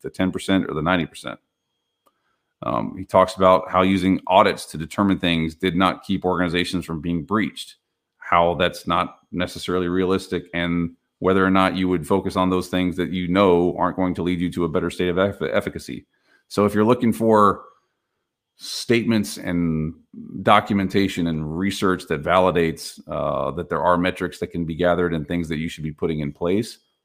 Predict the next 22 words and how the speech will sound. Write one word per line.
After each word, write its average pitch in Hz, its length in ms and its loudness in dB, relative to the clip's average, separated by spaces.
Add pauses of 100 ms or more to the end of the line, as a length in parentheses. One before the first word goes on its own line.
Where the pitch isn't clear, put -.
(280)
I 92 100 4
would 92 200 0
go 85 80 0
read 82 260 -4
this 82 180 -8
report 85 340 0
and 82 60 -2
I 85 40 0
would 82 140 -2
look 85 160 -6
at 80 100 -10
those 80 200 -6
things 78 280 -6
that 78 160 -8
he's 78 220 -12 (440)
pointing 67 300 -6
out, 60 260 -4
'cause 76 160 -12
they're 76 300 -6
very, 71 200 -6
very 62 220 -8
useful. - 400 -14